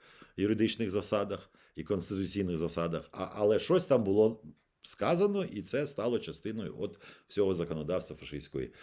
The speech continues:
ем, І-, Італії. Е, помер він, як я казав, в тридцять восьмому році, і він був,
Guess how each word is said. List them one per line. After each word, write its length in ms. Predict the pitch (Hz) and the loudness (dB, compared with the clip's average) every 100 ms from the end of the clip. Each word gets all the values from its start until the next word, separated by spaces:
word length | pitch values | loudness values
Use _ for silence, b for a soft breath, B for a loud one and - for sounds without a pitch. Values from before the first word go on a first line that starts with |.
| B B B | B B B
ем, 600 | - 69 65 62 62 62 58 | -6 -4 -2 -4 -10 -12 -12
І-, 60 | 69 | -12
Італії. 680 | - 85 123 170 196 180 - B B B B B B 90 | -8 0 4 6 8 8 4 B B B B B B 4
Е, 260 | 101 101 | 6 6
помер 360 | 87 117 135 123 | 4 4 6 6
він, 120 | 117 | 8
як 140 | 107 | 6
я 100 | 95 | 6
казав, 260 | 98 92 92 | 2 4 4
в 240 | - 95 | 2 -8
тридцять 260 | 87 95 87 | 0 0 2
восьмому 400 | 98 98 120 127 | 0 2 2 2
році, 340 | 175 202 - 151 135 120 | 6 4 4 4 4 2
і 260 | 127 117 113 | 2 4 4
він 500 | 101 147 165 160 151 | 0 0 0 -2 -2
був, 760 | 101 113 131 135 123 - - | 0 2 2 2 -2 -8 -20